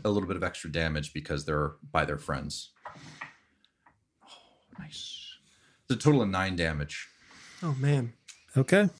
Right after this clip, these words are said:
Speaker 3: take that.
Speaker 1: And so you were, um, focused at the ones that were coming at you, and you didn't realize one that was sneaking up behind you. It is able to brush your shoulder, and you again feel that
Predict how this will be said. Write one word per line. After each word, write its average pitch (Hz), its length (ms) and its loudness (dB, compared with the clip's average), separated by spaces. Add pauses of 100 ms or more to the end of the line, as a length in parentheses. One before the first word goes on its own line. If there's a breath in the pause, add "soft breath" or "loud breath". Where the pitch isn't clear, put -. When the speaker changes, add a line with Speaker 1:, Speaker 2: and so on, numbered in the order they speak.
Speaker 3:
take - 320 0
that. - 420 -2 (640 loud breath)
Speaker 1:
And 110 120 4
so 123 120 2
you 127 240 8
were, 120 480 4
um, 95 440 2
focused 139 400 4
at 117 120 2
the 107 80 4
ones 101 460 2
that 95 260 2
were 92 120 0
coming 92 360 -2 (100)
at 90 180 0
you, 92 160 -4
and 87 80 -4
you 85 80 -4
didn't 90 220 -4
realize 85 480 0
one 82 160 -2
that - 100 -4
was 82 120 -6
sneaking 87 340 -4
up 80 140 -4
behind 85 420 -4
you. 80 220 -2
It - 220 -6
is 92 140 -4
able 87 220 -2
to 82 140 -10 (340)
brush 98 460 0
your 87 120 -2
shoulder, 85 460 -2
and 85 120 -2
you 85 100 -2
again 80 320 0
feel 82 300 -2
that 78 320 0